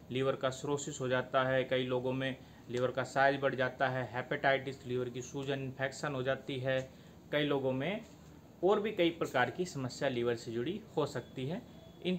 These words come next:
तमाम समस्याओं में doctor द्वारा यह capsule सजेस्ट किया जाता है, ये प्रोडक्ट सजेस्ट किया जाता है। ये जापान के एक brand का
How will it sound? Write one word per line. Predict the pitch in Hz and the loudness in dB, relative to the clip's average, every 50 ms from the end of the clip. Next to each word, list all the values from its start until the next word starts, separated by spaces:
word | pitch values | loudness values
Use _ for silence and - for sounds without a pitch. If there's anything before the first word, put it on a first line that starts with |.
| - | 6
तमाम | 185 175 185 190 220 233 196 | 6 8 8 8 8 6 4
समस्याओं | - 175 160 151 147 - - 135 127 127 | 2 0 0 0 0 0 0 2 2 2
में | 127 135 160 165 143 | 2 0 -2 0 4
doctor | 156 160 165 165 - 180 | 6 6 6 6 2 2
द्वारा | 165 156 143 135 131 135 | 4 6 6 6 8 6
यह | 131 123 135 160 185 | 4 4 2 0 -2
capsule | 180 - 143 120 117 - - - 135 127 123 | 0 2 2 2 2 0 -6 -6 -6 -6 -6
सजेस्ट | - 127 117 120 117 - - 85 - | -6 -4 -4 -4 -4 -4 -6 -4 0
किया | 135 139 | 2 2
जाता | 147 151 147 151 156 151 | 4 4 2 2 2 0
है, | 147 143 | 0 0
ये | 151 156 | 0 -2
प्रोडक्ट | - - 127 117 117 113 - | 0 0 0 0 0 -2 -4
सजेस्ट | - - - 113 117 117 - - | -6 -10 -8 -8 -8 -8 -8 -6
किया | - 123 120 | -4 -2 0
जाता | 127 135 135 - - 143 | 0 0 0 0 0 0
है। | 147 160 180 190 - - - - - - 180 | 0 0 -4 -6 -8 -12 -12 -14 -2 2 2
ये | 180 | 4
जापान | - 120 151 151 147 - 185 202 214 226 | 6 8 6 6 8 8 6 6 6 6
के | 220 208 | 4 4
एक | 175 151 135 | 2 4 2
brand | 131 127 127 127 120 | 2 2 2 2 0
का | 113 - 196 | 0 -2 -4